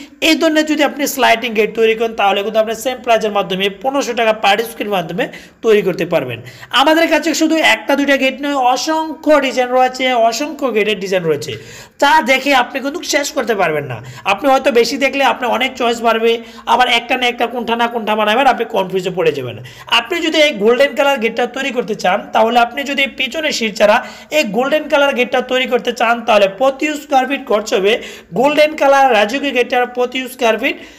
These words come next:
আপনার তেরোশো টাকা, পিছনে sheet দিয়ে খরচ হবে চোদ্দোশো পঞ্চাশ টাকা। আপনি same ভালো এক নাম্বার মাল দিয়ে তৈরি করতে পারবেন। যারা কিনা বারান্দা তৈরি করতে চান,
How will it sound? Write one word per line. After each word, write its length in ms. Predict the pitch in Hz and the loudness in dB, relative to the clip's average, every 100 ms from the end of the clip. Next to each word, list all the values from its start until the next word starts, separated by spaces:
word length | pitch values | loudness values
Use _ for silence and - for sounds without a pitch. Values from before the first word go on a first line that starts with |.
| - _ - | -20 _ 0
আপনার 480 | 208 - 240 233 | 0 2 -2 0
তেরোশো 340 | 294 294 285 247 | 0 2 2 0
টাকা, 260 | 254 302 320 | 2 0 0
পিছনে 340 | 254 - 262 240 | -4 -4 -4 -2
sheet 300 | 277 311 285 | 0 0 2
দিয়ে 120 | 247 | 2
খরচ 260 | 233 226 | 2 2
হবে 160 | 220 220 | 2 2
চোদ্দোশো 460 | 220 240 220 220 208 | 0 0 0 0 -2
পঞ্চাশ 280 | 208 202 196 | -2 -2 0
টাকা। 280 | 165 139 110 - - - | 0 0 -6 -12 -8 0
আপনি 340 | 262 302 302 | 0 0 -6
same 400 | 285 277 277 247 | -2 0 0 0
ভালো 280 | 214 226 254 | 2 2 2
এক 220 | 220 220 | 0 0
নাম্বার 260 | 262 233 220 | -4 0 0
মাল 220 | 196 196 | 2 2
দিয়ে 120 | 185 | 0
তৈরি 200 | 180 233 | 0 -2
করতে 240 | 247 233 170 | 0 -4 -2
পারবেন। 360 | 151 127 113 113 - - - | -2 -4 -8 -14 -20 -20 -2
যারা 220 | 208 262 | 2 2
কিনা 240 | 277 311 294 | 2 -2 0
বারান্দা 440 | 208 226 269 285 | 2 2 2 0
তৈরি 200 | 269 247 | 0 0
করতে 240 | 226 202 | -2 -2
চান, 200 | 175 147 | -2 -4